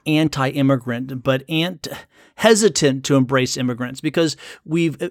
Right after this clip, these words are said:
we've talked about multiculturalism so much that we need to accept everything in one giant group hug, and we're all gonna sing Kumbaya. Um, and that's, that scares people. You talked about the food aspect, and that's certainly one part of it.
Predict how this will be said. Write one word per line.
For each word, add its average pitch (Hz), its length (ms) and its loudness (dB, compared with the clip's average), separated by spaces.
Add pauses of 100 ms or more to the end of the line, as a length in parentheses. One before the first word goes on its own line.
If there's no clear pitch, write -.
we've 165 260 0
talked 240 320 -6
about 143 280 0
multiculturalism 123 1500 0
so 123 260 2
much 120 320 0
that 143 120 0
we 143 80 0
need 156 160 0
to 151 80 4
accept - 420 0
everything 120 500 -6
in 127 100 2
one 156 220 4
giant 143 340 0
group 135 260 -2
hug, 123 280 -4
and 120 140 -8
we're 131 80 -4
all 135 160 4
gonna 135 180 0
sing 131 260 0
Kumbaya. 123 720 0 (380)
Um, 143 360 2 (260)
and 175 200 -2
that's, - 340 -2
that 254 180 2
scares - 420 -2
people. 117 480 -4
You 156 80 -4
talked 277 320 0
about 143 220 2
the 123 80 -6
food 143 320 -2
aspect, 120 560 -2
and 139 100 -4
that's 175 160 -4
certainly 214 300 2
one 139 180 2
part 147 260 2
of 135 140 0
it. 120 160 0